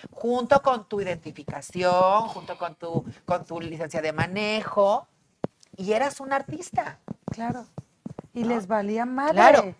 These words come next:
Speaker 1: para ellos eras una persona que podía llegar a prostituirse. Estamos buscándolo como asociación, porque es bien importante que quede sentado de que no va a volver a pasar, de que ninguna transexual va a ser violada por policías,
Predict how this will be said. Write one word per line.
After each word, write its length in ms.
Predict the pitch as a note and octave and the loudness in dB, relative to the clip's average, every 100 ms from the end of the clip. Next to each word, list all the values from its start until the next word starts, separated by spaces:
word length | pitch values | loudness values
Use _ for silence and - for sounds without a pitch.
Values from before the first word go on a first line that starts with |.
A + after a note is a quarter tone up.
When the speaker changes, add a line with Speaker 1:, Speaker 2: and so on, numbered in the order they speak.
| - | -2
Speaker 1:
para 220 | D#3 D#3+ | 0 2
ellos 340 | D#3+ F3+ A#3 | 0 -4 -4
eras 340 | A#3+ G#3+ A#3+ - _ _ | -2 0 -2 -8 _ _
una 160 | - D3+ | -10 -8
persona 360 | A3+ A3+ G#3+ | -4 -2 -4
que 120 | A#3 A#3+ | -6 -8
podía 560 | - D3+ D3+ C3+ D3 | -8 -8 -8 -8 -6
llegar 260 | G3 D#3 A#2+ | -6 -8 -10
a 80 | B2+ | -12
prostituirse. 600 | D#3+ - A#3 C4+ - _ _ _ | -16 -18 -16 -18 -20 _ _ _
Estamos 300 | - - G#3 | -16 -12 -10
buscándolo 440 | A3 A3 G3 F#3+ G3 | -8 -8 -6 -4 -6
como 220 | F3 D#3 | -6 -12
asociación, 680 | C#3+ D3+ D3+ C#3+ F3+ F3+ F3 - - - | -12 -14 -18 -16 -10 -10 -12 -20 -12 -2
porque 300 | A3 A#3 A#3+ | -2 0 -2
es 80 | A3 | -2
bien 180 | C4 | -4
importante 880 | C4+ B3 A#3+ G#3+ - A#3 C4+ B3+ F#3+ - - | -6 -6 -4 -4 2 2 2 -2 -8 -10 -4
que 200 | - A3 - | 0 0 2
quede 460 | B3 A#3+ A#3+ D#4+ | 4 6 6 2
sentado 920 | - C#4 G#3+ F#3 A#3 A3 G3 D#3 D#3+ - _ _ _ | 2 -2 -2 2 8 10 10 6 -4 -6 _ _ _
de 160 | G#3 G3+ | -6 -4
que 100 | G3+ | -6
no 220 | G3+ A3 | -6 0
va 100 | A#3 | 2
a 40 | A#3+ | 2
volver 360 | A#3 G3+ G#3+ | 0 -2 -2
a 120 | A3+ | -2
pasar, 500 | A3 F#3 - G#3+ F3+ - _ _ _ - | -2 -8 -4 -2 -4 -8 _ _ _ -2
de 120 | F#3 | -2
que 140 | G#3 | -2
ninguna 320 | G3 G3+ A3 B3 | -8 -8 -4 -2
transexual 500 | B3+ A#3+ G3+ G#3 G3+ | -2 -4 -4 -2 0
va 60 | |
a 20 | |
ser 180 | G3+ G3+ | -2 -4
violada 440 | G3 G3 F#3 F#3 F#3 | -4 -2 0 -2 -4
por 140 | F3+ | -8
policías, 600 | E3+ D#3+ D#3 E3+ F3 - | -10 -12 -12 -6 -6 -8